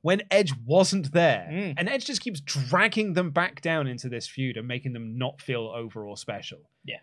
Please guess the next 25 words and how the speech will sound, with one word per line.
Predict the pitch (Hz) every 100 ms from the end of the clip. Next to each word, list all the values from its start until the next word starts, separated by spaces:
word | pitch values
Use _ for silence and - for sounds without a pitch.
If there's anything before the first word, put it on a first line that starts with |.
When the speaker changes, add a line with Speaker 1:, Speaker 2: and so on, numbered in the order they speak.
| _
Speaker 1:
Surely, | - - - 349 285 156 95 78 _ _ _ _ _
surely | - - - 233 185 147
Balor | 135 135 117 107
has | 120 104
to | -
win | 107 101
at | 98 95
Mania. | 92 90 87 85
Speaker 2:
I | 156
hope | 165 226 320
so. | - 240 254 277 _ _ _ _
That'd | 160 190
be |
real | 214 247 302
cool. | 330 311 220 139 139 _ _ _ _ _ _ _ _ _ _ -
But | 107
I |
don't | 117 208
know. | 226 104 - _ 143 - _ _ _ _ - - -
It's | -
Edge, | 185 156
innit? | 156 143 -
Speaker 1:
Yeah. | - 123 104 _ _ _ -
But | - 381
anyway, | 262